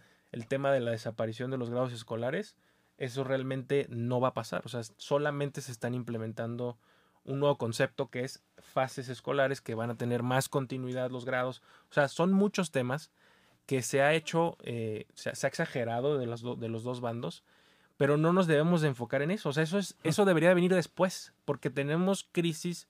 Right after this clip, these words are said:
Speaker 1: urgentes y actuales que resolver,
Speaker 2: Mm.
Speaker 1: abandono socioemocional,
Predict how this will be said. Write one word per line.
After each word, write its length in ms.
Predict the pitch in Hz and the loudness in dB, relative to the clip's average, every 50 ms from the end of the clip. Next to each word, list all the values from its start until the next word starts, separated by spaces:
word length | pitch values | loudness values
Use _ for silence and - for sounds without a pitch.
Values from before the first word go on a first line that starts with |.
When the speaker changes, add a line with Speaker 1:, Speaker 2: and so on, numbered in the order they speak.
| _ _ - | _ _ -10
Speaker 1:
urgentes 720 | - 123 127 - - 147 143 143 - - 156 147 - - _ _ _ _ | -8 -8 -8 -6 -4 -4 -4 -4 -6 -8 -10 -10 -10 -12 _ _ _ _
y 100 | - 127 | -6 -4
actuales 680 | 120 117 - _ - 147 127 131 139 147 185 - - _ _ _ _ _ _ | -4 -4 -6 _ 0 2 2 2 2 -2 -4 -6 -12 _ _ _ _ _ _
que 120 | - 147 147 | -2 -2 -2
resolver, 540 | 147 151 - - 123 120 117 117 131 139 - - | -2 -2 -6 -6 -6 -4 -4 -4 -4 -4 -6 -10
Speaker 2:
Mm. 60 | 123 - - | -12 -6 -2
Speaker 1:
abandono 580 | - 131 131 120 127 131 147 147 135 117 107 110 | 0 0 0 0 0 2 2 2 2 0 -4 -6
socioemocional, 760 | - - 117 110 120 117 120 113 117 123 131 135 135 120 113 | -6 -6 -6 -4 -4 -4 -4 -4 -4 -2 0 0 0 -2 -2